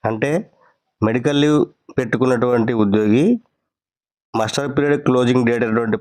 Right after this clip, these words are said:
పదహారవ తారీఖు లోపల డ్యూటీ జాయిన్ అయ్యి డ్యూటీ చేసి లీవ్ కమ్యూటేషన్ కనుక అప్రూవ్ చేసుకున్నట్టయితే వారికి అదే నెలలోనే ఎటువంటి జీతంలో కోత విధించకుండా వారి యొక్క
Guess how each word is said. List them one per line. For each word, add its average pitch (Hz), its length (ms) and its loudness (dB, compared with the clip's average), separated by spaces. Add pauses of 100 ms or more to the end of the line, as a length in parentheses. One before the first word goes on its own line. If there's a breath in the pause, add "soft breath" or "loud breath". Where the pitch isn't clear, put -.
పదహారవ 110 340 0 (120)
తారీఖు 104 360 0
లోపల 120 300 -2 (100)
డ్యూటీ 104 260 0 (100)
జాయిన్ 101 260 2
అయ్యి 110 200 2 (800 soft breath)
డ్యూటీ 110 220 0 (120)
చేసి 104 320 -2 (840)
లీవ్ 123 240 2
కమ్యూటేషన్ 117 580 0
కనుక 107 200 0 (120)
అప్రూవ్ 104 260 -2 (120)
చేసుకున్నట్టయితే 98 720 -4 (720)
వారికి 113 340 -2 (200)
అదే 107 200 -2
నెలలోనే 123 440 2 (500)
ఎటువంటి 113 420 -2 (1200)
జీతంలో 113 400 -2
కోత 110 240 -4
విధించకుండా 101 500 0 (220)
వారి 110 240 0
యొక్క 107 200 -4